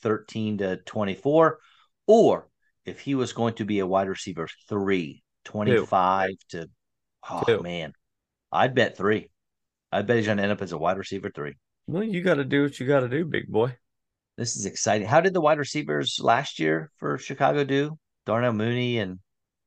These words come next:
Speaker 1: Chase
Speaker 2: I don't know
Speaker 1: Claypool?
Speaker 2: that any of them played more than about eight games.
Speaker 1: Uh, well, okay, there you have it.
Speaker 2: But they
Speaker 1: Uh,
Speaker 2: also aren't D J Moore.
Speaker 1: That's true. Okay, you know what?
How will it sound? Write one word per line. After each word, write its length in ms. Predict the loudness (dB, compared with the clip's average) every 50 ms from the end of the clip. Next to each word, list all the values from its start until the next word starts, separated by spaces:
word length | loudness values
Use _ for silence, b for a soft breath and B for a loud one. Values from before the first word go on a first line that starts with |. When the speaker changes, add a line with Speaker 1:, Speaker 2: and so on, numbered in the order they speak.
| _ _ _ _ _
Speaker 1:
Chase 200 | -8 -6 -6 -6 -2 0
Speaker 2:
I 140 | 2 2
don't 140 | 4 4 4
know 60 | 4
Speaker 1:
Claypool? 180 | 6 6 6 4
Speaker 2:
that 100 | 4 6
any 260 | 6 4 4 4 4
of 100 | 2 2
them 140 | 2 -2 -4
played 240 | -2 0 0 0 2
more 160 | 2 2 2
than 100 | 2 4
about 200 | 4 4 4 2
eight 180 | 2 0 -2 -2
games. 480 | -2 -2 -2 -2 -4 -6 -8 -10 -16 -20 _ _ _ _ _ _ _ _ _ _
Speaker 1:
Uh, 80 | -16 -16 -16 -16 _
well, 260 | -10 -8 -8 -8 -10 -14 _ _ _ _ _ _ _ _ _ _ _ _ _ _ _ -20
okay, 120 | -20 -20 -20 _ _
there 100 | -8 -6
you 80 | -6 -4
have 220 | -6 -6 -6 -8
it. 100 | -10 -12 _ _ _ _ _ _ _ _ _ _ _ _ _ _ _ _ _
Speaker 2:
But 200 | 4 4 4 6
they 140 | 6 6 8
Speaker 1:
Uh, 80 | 8 8
Speaker 2:
also 520 | 8 8 8 8 8 8 8 8 8 8
aren't 420 | 8 6 6 6 6 2 0 -4
D 180 | -4 -4 -4 -2
J 240 | 2 2 4 4 4
Moore. 380 | 2 2 2 2 0 0 -4 -8 _ _ _ _ _ _ _ _ _ _ _ _ _ _ _ _ _ _ _ _ _ -8
Speaker 1:
That's 160 | -8 -8 -6
true. 220 | -6 -4 -4 -2 -2
Okay, 300 | -4 -4 -4 -6 -6 -6
you 100 | -6 -4
know 140 | -2 0 2
what? 160 | 2 0 -2